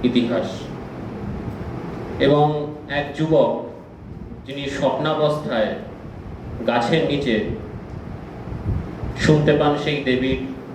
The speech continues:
বলে, বলে যাওয়া ইতিহাস। প্রাচীনকালে এক নদী ছিল ইলছোবা দিয়ে বয়ে যেত, সেই নদীর নাম ছিল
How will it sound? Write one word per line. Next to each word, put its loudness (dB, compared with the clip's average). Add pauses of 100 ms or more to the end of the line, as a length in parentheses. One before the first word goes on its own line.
(1400)
বলে, 6 (280)
বলে 2
যাওয়া 6
ইতিহাস। -2 (2500)
প্রাচীনকালে 4 (760)
এক 2
নদী 6
ছিল 2 (220)
ইলছোবা 8
দিয়ে 0
বয়ে 6
যেত, -2
সেই 4
নদীর 6
নাম 2
ছিল 2